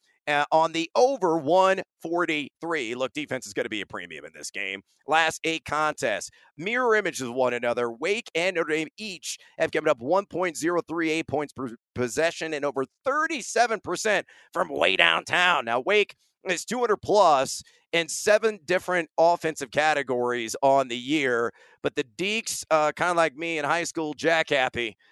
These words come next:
uh, on threes. Over forty-six percent of their shots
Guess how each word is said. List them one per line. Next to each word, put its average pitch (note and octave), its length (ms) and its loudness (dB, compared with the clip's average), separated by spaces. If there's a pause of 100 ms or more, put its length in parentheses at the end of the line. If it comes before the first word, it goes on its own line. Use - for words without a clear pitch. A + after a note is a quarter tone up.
(260)
uh, C#3+ 340 6
on D3 360 4
threes. D3+ 580 -2
Over D3 220 -2
forty-six G#3+ 720 -4
percent E3+ 380 -4
of F#3 80 -4
their E3 140 -12
shots D3+ 580 0